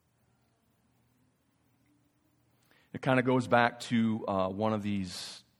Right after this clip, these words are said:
you know, little phrases that's kinda been around the church world for a while.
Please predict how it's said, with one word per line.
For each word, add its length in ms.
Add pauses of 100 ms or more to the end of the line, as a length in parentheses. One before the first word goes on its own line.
you 120
know, 80
little 540
phrases 520
that's 400
kinda 180
been 160
around 340
the 60
church 320
world 300
for 180
a 60
while. 480